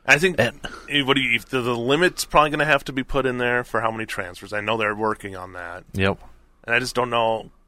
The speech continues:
Speaker 1: 'cause it used to be the wa-, there's no waiting period anymore.
Speaker 2: Right.
Speaker 1: That was always a big thing. Like, you
Speaker 2: Yep.
Speaker 1: transferred, then you had to wait maybe either a year
Speaker 2: Mm-hmm.
Speaker 1: or maybe half a s-, you know, sometimes you'd get that semester where a guy could come in
Speaker 2: Right.
Speaker 1: and start.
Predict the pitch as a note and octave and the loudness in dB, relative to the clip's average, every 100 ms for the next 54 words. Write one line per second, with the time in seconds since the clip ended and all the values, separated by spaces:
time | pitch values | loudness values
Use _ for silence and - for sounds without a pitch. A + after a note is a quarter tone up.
0 | _ D#3 E3 F#3 C#3+ B2 G2 G#2+ A#2+ G2+ | _ -2 0 0 2 0 0 0 -2 -2
1 | F2+ F2+ G#2+ G#2+ A#2 A2+ G#2 G#2+ A2 G#2+ | -4 -4 -4 -8 -4 -4 -4 -8 -10 -8
2 | A2 A2 C#3 B2 C3 C3 B2 A2 G#2 F#2+ | 0 6 6 8 6 6 4 2 0 -4
3 | F#2+ - B2+ F#2+ F#2+ G2+ A2 C3 B2+ A#2 | -2 2 0 0 -8 -2 4 4 4 -2
4 | G#2 G#2 G#2 G2 G2 G#2+ G2 - A2+ G2+ | -2 0 0 -2 0 0 0 -2 -2 -2
5 | G#2+ - - C#3+ A#2+ G#2 G2 G#2+ C3 D3+ | -8 -16 -6 -2 2 0 2 2 2 0
6 | D#3 - G#2+ F#2+ A#2 C3 A2+ G#2+ G#2 G2 | -4 -6 -4 -2 0 2 2 0 0 0
7 | - - - A2+ - B2 A2+ A2+ G2+ G2+ | -2 -10 -8 -6 -4 -2 0 0 -2 -6
8 | G#2+ G2 - G#2+ A2+ - A2+ G2 F#2+ E3 | -6 -6 -6 -2 -2 -2 -4 -4 -4 -6
9 | D#3 - G#2+ G2 F#2+ F2 - E2+ G2+ A2 | -8 -12 -10 -8 -8 -10 -6 0 2 2
10 | - - - - - - B2 | -2 -2 0 -2 -2 4 4